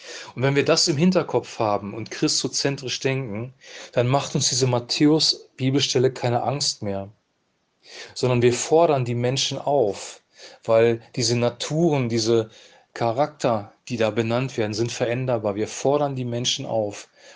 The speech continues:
an Jesus Christus zu glauben, sich seiner Gerechtigkeit, seiner Gnade zu unterwerfen und sich von ihm verändern zu lassen. Weil das bringt ewiges Leben im Hier und Jetzt in unser Leben hinein und das bewahrt uns vor dem Gericht.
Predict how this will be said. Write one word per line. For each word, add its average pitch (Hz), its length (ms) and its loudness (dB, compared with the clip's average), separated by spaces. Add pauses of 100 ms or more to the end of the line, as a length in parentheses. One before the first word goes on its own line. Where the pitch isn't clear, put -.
an 110 160 -6
Jesus 135 500 0
Christus - 500 -2
zu - 120 -2
glauben, 117 560 0 (760)
sich - 260 -2
seiner 135 380 2
Gerechtigkeit, 127 920 -2
seiner 113 260 0
Gnade 120 400 2
zu 139 180 -4
unterwerfen 120 840 -2 (360)
und 117 60 -10
sich 104 160 -4
von 120 200 -4
ihm 135 200 -2
verändern 117 460 -4
zu - 160 -6
lassen. 98 480 -8 (720)
Weil 107 140 0
das 127 260 0
bringt 120 480 -2
ewiges 117 460 -2
Leben 120 300 0
im 113 120 -4
Hier 127 200 -2
und 127 140 -4
Jetzt 113 260 0
in - 100 -10
unser 101 220 -4
Leben 113 260 0
hinein 110 580 -4 (320)
und 117 80 -8
das 113 160 -2
bewahrt 110 460 0
uns 131 200 -4
vor 107 220 -2
dem 107 160 -2
Gericht. 101 580 -8